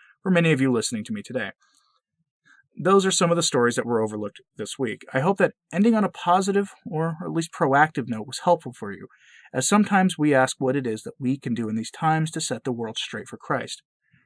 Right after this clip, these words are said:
In addition for praying for the church, I ask that you pray for all the figures that I mentioned here today. Christ says we are to pray for our adversaries, which is the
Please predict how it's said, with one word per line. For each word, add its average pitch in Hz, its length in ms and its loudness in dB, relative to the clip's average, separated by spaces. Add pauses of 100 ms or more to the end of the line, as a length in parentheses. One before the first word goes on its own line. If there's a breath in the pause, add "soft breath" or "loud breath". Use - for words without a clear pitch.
(440 soft breath)
In 160 140 0
addition 180 380 2
for 160 140 -6
praying 139 240 0
for - 80 -10
the 131 80 -2
church, 101 500 -6
I 127 100 -2
ask 139 280 0
that 120 120 -4
you 120 140 -2
pray 123 220 0
for - 180 -6
all 127 200 4
the 127 80 -6
figures 107 340 -6
that 113 100 -8
I 110 60 -6
mentioned 110 400 -4
here 101 160 -10
today. - 280 -12 (640)
Christ 180 440 2
says 160 240 4
we 147 100 2
are 147 60 4
to 151 80 -2
pray 117 240 -4
for 117 200 -2
our 123 80 2
adversaries, 113 680 0
which 131 140 -10
is 156 120 -8
the - 100 -14